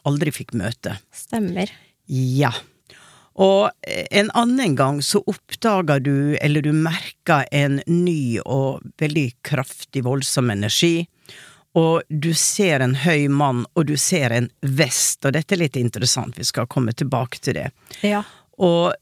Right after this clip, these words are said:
Speaker 1: senere så tenker du jo det at det må være oldefaren din.
Speaker 2: Mm.
Speaker 1: Og, ehm, det siste du, ehm, eh, du sier er jo at du ikke har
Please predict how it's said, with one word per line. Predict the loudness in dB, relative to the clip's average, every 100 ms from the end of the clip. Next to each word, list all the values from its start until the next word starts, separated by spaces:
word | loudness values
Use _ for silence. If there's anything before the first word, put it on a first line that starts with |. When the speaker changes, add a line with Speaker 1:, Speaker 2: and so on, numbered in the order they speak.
| -10 -4
Speaker 1:
senere | -2 2 2 2 2 2 2
så | 0 -2
tenker | 0 0 0 0 0
du | 2
jo | 0
det | 0 0 0
at | -2 -6 -8 -12 -10 -2
det | 0
må | 0
være | 0 -2 -4
oldefaren | -2 -2 -2 -6 -2 0 0 -2 -4
din. | -6 -8 -12 _ 0
Speaker 2:
Mm. | 0 2 -2 -4 -6 _ _ _ _ _ _ _ _ _
Speaker 1:
Og, | 2 4 4 2
ehm, | 2 2 2 2 0 -2 -6 -4
det | -2
siste | 0 -2 0 0
du, | 2 0 2
ehm, | 0 0 -4 _ _ -20 -18
eh, | -8 -2 -2
du | -2 -2
sier | -2 0 0 0 0
er | 0
jo | 0 -2
at | -4 -6
du | -6
ikke | -6 -6 -4
har | -6